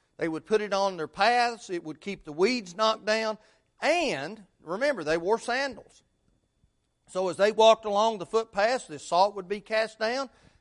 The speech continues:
And when it was rainy and muddy, they could keep their feet out of the mud.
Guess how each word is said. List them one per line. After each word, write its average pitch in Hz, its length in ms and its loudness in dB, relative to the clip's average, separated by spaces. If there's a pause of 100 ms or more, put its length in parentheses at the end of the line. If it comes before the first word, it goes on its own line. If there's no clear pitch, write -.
(140)
And 180 380 -4
when 185 120 -2
it 190 80 -10
was 143 200 -8
rainy 202 340 0
and 190 140 -8
muddy, 247 400 0 (240)
they 156 140 -6
could 143 160 -20
keep 180 200 -14
their 151 100 -18
feet 165 260 -10
out 156 160 0
of 147 60 -6
the 139 60 -16
mud. 127 200 -16